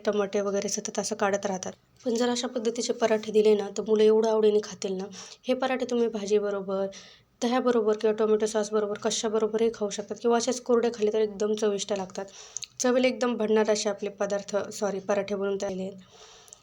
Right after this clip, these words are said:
उशीर, सकाळी, सकाळी उशीर झाल्यानंतर एकदम घाई गडबडीत झटपट अगदी दहा मिनिटात तयार होणारी आपली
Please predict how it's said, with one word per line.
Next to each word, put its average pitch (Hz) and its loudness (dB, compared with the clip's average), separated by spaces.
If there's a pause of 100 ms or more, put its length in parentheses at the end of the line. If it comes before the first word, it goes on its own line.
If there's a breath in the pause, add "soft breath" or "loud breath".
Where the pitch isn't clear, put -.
(800 loud breath)
उशीर, 269 -2
सकाळी, 254 -2
सकाळी 247 0
उशीर 233 0
झाल्यानंतर 208 -2
एकदम 214 0
घाई 196 -2
गडबडीत 196 -4
झटपट 220 -6
अगदी 214 -2
दहा 208 -2
मिनिटात 208 -2 (100)
तयार 196 -2
होणारी 196 -2
आपली 196 -4